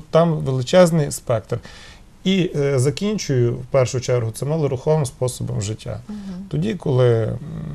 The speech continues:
Speaker 1: не спалюється енергія, не спалюються жири, зна-, залишаються в крові, і куди їм, і діваються вони тут, куди? Ну, в ту саму ж саму атеросклеротичну бляшку.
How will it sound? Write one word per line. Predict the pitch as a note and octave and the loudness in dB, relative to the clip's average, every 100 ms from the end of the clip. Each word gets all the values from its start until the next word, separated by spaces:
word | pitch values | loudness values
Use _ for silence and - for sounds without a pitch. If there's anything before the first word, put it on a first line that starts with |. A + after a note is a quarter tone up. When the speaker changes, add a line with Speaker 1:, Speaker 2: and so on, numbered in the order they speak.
| - D3+ D#3+ G3+ | -8 -6 -8 -6
Speaker 1:
не | E3 D3 C3 | 0 2 0
спалюється | - D3 C3+ B2 B2 C#3+ | 4 6 6 4 2 -2
енергія, | D3 F3 D3+ C3+ | 0 0 0 -2
не | C3 D3 C#3 | 0 0 0
спалюються | - C3 B2 A#2+ A#2 B2+ | 2 2 4 2 0 -4
жири, | B2 D#3 F3+ | -2 0 0
зна-, | C#3+ C3+ - | 0 -2 -4
залишаються | B2 C3 A#2 C3+ B2+ A#2+ A#2+ | -2 -2 2 4 4 2 -8
в | |
крові, | - D#3 F#3+ E3+ D3 C#4+ | -2 0 2 0 0 -2
і | C#3 B2+ | -4 -4
куди | A#2+ C#3+ | -4 0
їм, | D#3+ E3+ F3+ | 2 2 0
і | C#3 | -2
діваються | B2 C3 D#3+ E3 C#3 | 0 4 4 4 0
вони | C3 B2 B2 - - | -2 -2 -4 -16 -14
тут, | F3 - | -14 -8
куди? | - B2+ | 0 2
Ну, | A#2+ D#3 | 2 0
в | |
ту | - - | -4 -4
саму | - A3+ E3+ | -4 -4 -4
ж | |
саму | - D3 D#3 | -2 0 0
атеросклеротичну | C3 B2 - A#2+ A#2+ B2+ - A#2+ | 0 -2 0 -2 0 -4 -4 -4
бляшку. | G#2+ G2+ - - | -4 -8 -12 -20